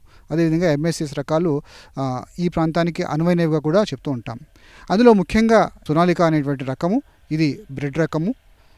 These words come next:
నీటిపారుదల కింద మంచి దిగుబడి వచ్చే రకంగా కూడా మనము తె-, చె-, చెప్తూ ఉంటాము. ఇది, దీని కాలపరిమితి వచ్చేసి నూట పది కిలోలు.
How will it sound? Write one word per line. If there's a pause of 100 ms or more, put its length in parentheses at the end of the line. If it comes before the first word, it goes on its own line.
(140)
నీటిపారుదల
కింద (420)
మంచి
దిగుబడి
వచ్చే
రకంగా
కూడా (120)
మనము (160)
తె-, (120)
చె-,
చెప్తూ
ఉంటాము.
ఇది,
దీని
కాలపరిమితి
వచ్చేసి (300)
నూట (360)
పది
కిలోలు.